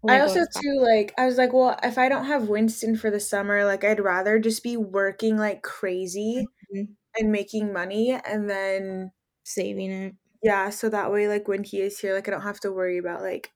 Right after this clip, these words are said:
Speaker 2: coming home.
Speaker 1: Yeah.
Speaker 2: It's weird. I feel like some people see summer as, like, a time for vacation, whereas I see it as, like, a time to just, like, really
Speaker 1: Oh,
Speaker 2: start, like,
Speaker 1: same.
Speaker 2: working, which is so weird.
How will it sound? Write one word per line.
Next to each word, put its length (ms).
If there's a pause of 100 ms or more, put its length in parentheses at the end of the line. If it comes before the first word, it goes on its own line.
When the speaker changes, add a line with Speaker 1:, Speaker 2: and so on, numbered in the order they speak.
(260)
Speaker 2:
coming 300
home. 420 (360)
Speaker 1:
Yeah. 380 (420)
Speaker 2:
It's 160
weird. 120
I 40
feel 140
like 100
some 180
people 260
see 220
summer 540
as, 300
like, 520 (440)
a 60
time 280
for 160
vacation, 920
whereas 320
I 260
see 200
it 60
as, 100
like, 180
a 60
time 280
to 80
just, 140
like, 100
really 420
Speaker 1:
Oh, 40
Speaker 2:
start, 380
like, 120
Speaker 1:
same. 100
Speaker 2:
working, 540
which 180
is 120
so 360
weird. 440